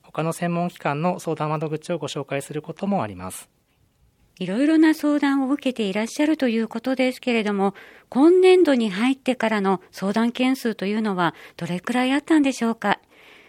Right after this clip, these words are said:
Speaker 2: 年齢層や特徴などもあれば、こちらも教えてください。
Speaker 1: はい。今年度、藤沢市消費生活センターでは、八月の末までに約千二百件のご相談をお受けしています。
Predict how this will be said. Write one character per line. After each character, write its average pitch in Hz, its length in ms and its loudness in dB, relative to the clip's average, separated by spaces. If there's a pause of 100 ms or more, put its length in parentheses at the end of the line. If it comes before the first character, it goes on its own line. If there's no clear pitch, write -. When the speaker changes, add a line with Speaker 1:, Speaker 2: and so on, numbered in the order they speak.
(220)
Speaker 2:
年 233 160 2
齢 269 200 2
層 233 180 -4
や 208 140 -4
特 - 260 -12
徴 320 160 2
な 359 120 6
ど 381 100 2
も 311 140 2
あ 277 80 0
れ 302 120 2
ば、 208 320 -2
こ 175 80 -14
ち - 80 -12
ら 180 100 -6
も 175 140 -8
教 196 120 -8
え - 20 -4
て 208 100 -12
く 220 80 -10
だ 220 120 -4
さ 240 240 0
い。 349 100 -6 (1000)
Speaker 1:
は 151 140 -8
い。 151 120 -10 (580)
今 185 180 -2
年 196 180 0
度、 113 140 -2
藤 139 220 -10
沢 165 260 2
市 - 140 -4
消 131 180 -4
費 123 100 -8
生 139 100 -4
活 143 160 -4
セ 151 140 -6
ン 139 80 -6
タ 107 160 -4
ー - 20 -6
で 98 120 -4
は、 90 240 -8 (440)
八 - 280 -8
月 160 200 -2
の 165 140 -2 (100)
末 160 120 -6
ま 123 100 -2
で 104 140 -6
に 95 260 -12
約 123 300 -6
千 160 200 -6
二 185 80 -2
百 196 220 -6
件 135 180 -2
の 110 80 -8
ご 110 120 -8
相 120 160 -6
談 139 220 -2
を 156 40 0
お 135 40 -2
受 101 160 -8
け - 20 -12
し - 80 -16
て 101 100 -12
い 95 60 -10
ま 95 160 -8
す。 - 180 -18